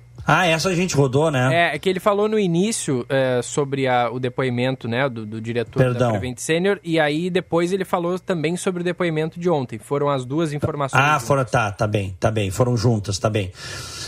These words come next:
Speaker 1: Bom, Echauri, então vamos pra repercussão do discurso do presidente na onu. É, a repercussão lá no Congresso, pode ser?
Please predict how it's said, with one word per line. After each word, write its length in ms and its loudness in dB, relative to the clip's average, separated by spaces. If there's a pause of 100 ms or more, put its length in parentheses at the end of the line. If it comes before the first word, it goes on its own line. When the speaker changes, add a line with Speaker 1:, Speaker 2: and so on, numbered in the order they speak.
(120)
Speaker 1:
Bom, 220 4
Echauri, 600 4
então 400 2
vamos 300 2
pra 160 2
repercussão 920 2
do 100 2
discurso 480 0
do 120 2
presidente 540 0
na 160 4
onu. 580 2 (720)
É, 140 4
a 80 6
repercussão 680 2
lá 100 4
no 120 0
Congresso, 580 2
pode 220 0
ser? 320 0